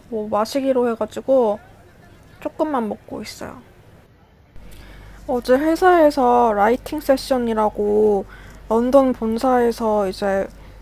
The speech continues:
회의 같은 거 같이 하면서 레포트 쓰는 법 이런 거 배웠는데 제가 너무 못한 거예요. 그래서 뭔가 좀 저 스스로한테 좀 화가 나기도 하고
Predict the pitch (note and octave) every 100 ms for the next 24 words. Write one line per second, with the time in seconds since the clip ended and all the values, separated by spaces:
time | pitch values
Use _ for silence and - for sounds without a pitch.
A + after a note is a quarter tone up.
0 | - F4 F4+ D#4+ - D#4 C4+ A#3+ G#3+ -
1 | B3+ C#4 D4+ D#4 D4 A#3 A3 A3+ A3 G3+
2 | - - - - G#3+ - D#4 - C#4 -
3 | C#4 C4 A#3 A3 G3 G#3 G#3 - A3+ A3
4 | A3+ G#3+ G#3 G3+ G3+ G3+ - A#3 A3 G#3
5 | A3 A3 G#3 - D#4+ D#4 C4+ G#3+ G#3 A3+
6 | G3+ G3+ - - - - - - - -
7 | - - - - - - C#4 C4+ C4+ B3
8 | A#3+ A#3+ A#3+ A#3 A#3 A#3 B3+ B3 B3 A#3+
9 | A3+ G#3+ - - - - - - A#3 A#3
10 | A#3+ C#4+ - D#4 C#4 B3+ B3 - A3 A3
11 | A3 - A#3 A3+ A3 A3 A3 - - -
12 | C#4+ C#4 G#3+ G#3 - A#3+ A#3 B3+ B3+ A#3
13 | A3+ A#3 A#3 A3+ G#3